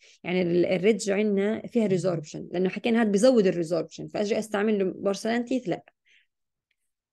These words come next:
كمان ما بقدر أستعمل ال-، ال-، إذا كان، لأنه حكينا ال-، آه، الارتفيش-، البورسلان تيث ما، مش بسهولة أعملها جرايندينج وأدجستمنت، فإذا كان عنا السبيس بين الأبر واللور ريدج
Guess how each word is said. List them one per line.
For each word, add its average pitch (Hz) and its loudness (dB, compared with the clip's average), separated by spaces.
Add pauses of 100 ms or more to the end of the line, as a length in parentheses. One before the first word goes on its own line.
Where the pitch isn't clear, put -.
(240)
كمان 247 4
ما 254 4
بقدر 226 2
أستعمل 202 0
ال-، 175 0
ال-، 170 -2
إذا 190 -4
كان، 254 -2
لأنه 214 2
حكينا 214 -2
ال-، 185 -4
آه، 175 -2
الارتفيش-، 240 -4
البورسلان 185 2
تيث 208 -2
ما، 214 -4
مش 202 -4
بسهولة 226 0
أعملها 185 0
جرايندينج 175 2
وأدجستمنت، 170 -4 (400)
فإذا 202 0
كان 247 4
عنا 226 6
السبيس 196 2
بين 185 0
الأبر 180 0
واللور 175 2
ريدج 170 -4